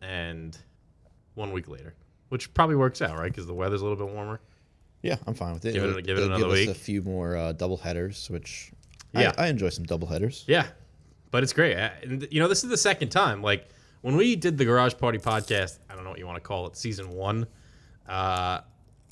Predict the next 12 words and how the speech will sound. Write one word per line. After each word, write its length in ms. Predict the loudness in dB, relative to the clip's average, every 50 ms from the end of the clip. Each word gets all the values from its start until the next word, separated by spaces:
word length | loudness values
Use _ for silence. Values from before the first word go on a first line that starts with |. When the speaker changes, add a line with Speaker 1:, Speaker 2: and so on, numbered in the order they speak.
| _ _ _ _ _ _ _ _ 0
Speaker 1:
baseball 340 | 2 2 4 4 6 6 6
was 100 | 6 6
obviously 340 | 4 4 2 2 0 2 4
gone, 380 | 6 6 6 6 4 2 0
but 240 | -2 -2 -4 -4 -6 -12 _ _ _ _
for 140 | -8 -6
a 40 | -6
completely 320 | -6 -4 -2 0 0 2 4
different 260 | 4 2 2 2 0
reason, 200 | 0 0 -2 -4
for 80 | -8 -4
covid. 420 | 0 2 2 2 2 0 -4 -6